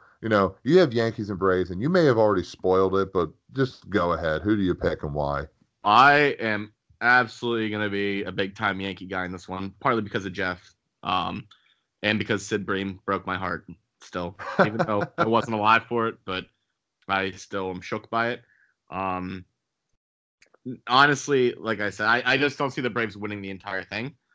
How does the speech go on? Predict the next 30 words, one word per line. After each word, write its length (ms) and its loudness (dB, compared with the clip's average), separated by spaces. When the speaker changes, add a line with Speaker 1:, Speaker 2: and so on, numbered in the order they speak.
Speaker 2:
but 160 0
I, 320 0
I 60 -2
could 180 -12
see 140 -6
them 160 -6
making 300 -8
it 140 -12
to 160 -6
there. 300 -2
Um, 500 2
but 120 -2
yeah, 140 6
I 80 4
just 140 -6
think 160 -4
the 80 -4
Yankees 320 -6
get 120 -4
it 80 -10
done, 320 -4
as 100 -12
much 200 -2
as 60 -8
that 160 -4
pains 260 -6
me 100 -8
to 80 -6
see. 400 -4
Um, 520 -2